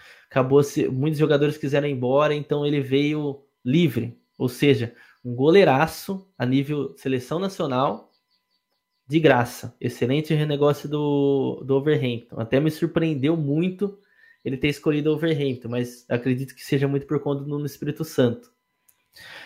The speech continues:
Veio o Rubem Vinagre do Mônaco, também é outro jogador português, jovem, esse daí conheço muito pouco dele. João Moutinho, outro jogador de nível nacional, vem do Mônaco, cinco milhões de libras.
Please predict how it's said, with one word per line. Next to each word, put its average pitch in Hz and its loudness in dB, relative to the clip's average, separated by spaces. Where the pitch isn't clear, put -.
Veio 156 6
o 135 -2
Rubem 156 0
Vinagre 143 -6
do 135 -4
Mônaco, 160 -4
também 127 0
é 120 4
outro 151 2
jogador 127 4
português, 123 2
jovem, 135 4
esse 123 -4
daí 131 2
conheço 135 -6
muito 147 -10
pouco 135 -8
dele. 151 -2
João 135 2
Moutinho, 170 2
outro 175 2
jogador 143 2
de 143 4
nível 143 0
nacional, 143 -2
vem 151 2
do 139 0
Mônaco, 139 -2
cinco 147 -8
milhões 139 2
de 123 -2
libras. 147 -2